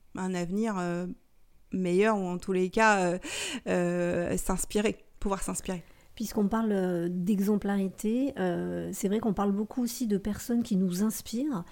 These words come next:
Speaker 2: euh, parce que souvent elles véhiculent, euh, nombre de vertus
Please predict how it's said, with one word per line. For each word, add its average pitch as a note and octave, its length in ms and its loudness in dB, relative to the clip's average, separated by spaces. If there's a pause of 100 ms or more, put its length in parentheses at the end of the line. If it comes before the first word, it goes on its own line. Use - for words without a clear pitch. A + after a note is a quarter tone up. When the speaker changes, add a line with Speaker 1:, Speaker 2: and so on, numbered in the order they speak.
(360)
Speaker 2:
euh, D#3+ 320 -2
parce - 180 -10
que F3 120 -6
souvent G3 260 -2
elles G#3 100 4
véhiculent, F#3 640 -2
euh, F3 220 4
nombre G3+ 400 6
de E3+ 340 4
vertus F3+ 400 -2